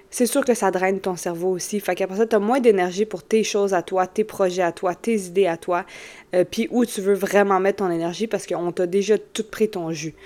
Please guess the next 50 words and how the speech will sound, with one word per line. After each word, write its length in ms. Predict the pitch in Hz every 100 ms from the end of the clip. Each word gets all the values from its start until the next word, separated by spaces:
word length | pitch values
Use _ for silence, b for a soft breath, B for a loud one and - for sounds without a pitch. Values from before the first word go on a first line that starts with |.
| B B B
Fait 180 | - 202
que, 80 | 214
tu 140 | 269
sais, 40 |
c'est 120 | 269 233
un 80 |
peu 160 | 220 277
ça, 280 | 269 240 269
là, 280 | 269 277 254
quand 200 | 226 208
que 120 | 202
je 100 | 196
parle 220 | - 208 214
de, 160 | 185
de 140 | 175 175
distraction 520 | 170 - 180 - 208
puis 120 | 196
de 100 | 175
stimuli, 460 | 165 - 180 175 233
mais 100 | 196
bref. 340 | 160 143 - B B B B -
Fait 180 | 247 240
que, 220 | 285 262
hum, 280 | 262 262 254 - -
puis 120 | 262
tu 160 | - 302
sais, 100 | -
juste 220 | 214 277
pour 120 | 196 214
vous 60 |
donner 180 | 196 202
un 80 | 220
exemple, 480 | 190 190 208 214 202
là, 240 | 202 220 - _ _ _ _ _ -
puis 80 |
c'est 100 | -
vraiment 220 | 185 185 214
un 80 |
exemple, 380 | 214 175 185 196
puis 100 | -
y 120 | 180 185
a 40 |
rien 200 | 175 214
de 60 | 214
mal 180 | 202
à 60 | 190
écouter 240 | 165 -
la 120 | 196 170
télé, 380 | 175 165 208
OK ? 280 | 180 190 226